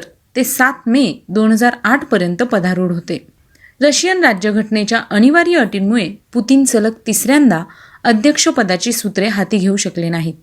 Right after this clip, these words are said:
पुतिन यांनी आठ मे दोन हजार आठ रोजी पंतप्रधान पदाची सूत्रे हाती घेतली.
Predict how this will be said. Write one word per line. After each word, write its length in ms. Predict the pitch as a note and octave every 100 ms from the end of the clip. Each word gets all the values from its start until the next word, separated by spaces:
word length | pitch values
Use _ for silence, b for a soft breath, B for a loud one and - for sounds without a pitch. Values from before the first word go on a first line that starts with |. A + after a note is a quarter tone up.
| _ _ _ _ -
पुतिन 320 | C4+ D4 D#4+
यांनी 360 | C4+ C4+ A3 - -
आठ 280 | G#3 G#3 G#3+
मे 240 | C4 F3+
दोन 260 | D3 F3 G#3+
हजार 180 | A3 A#3+ -
आठ 280 | G3+ B3 A#3
रोजी 320 | B3+ A#3 - - _
पंतप्रधान 640 | - A#3 A3+ C4+ C4+ C4 C4+
पदाची 440 | C4 F3+ F#3 F#3
सूत्रे 340 | A#3 A3 F3+ F#3
हाती 240 | F3 F3
घेतली. 340 | F3 F3 F3+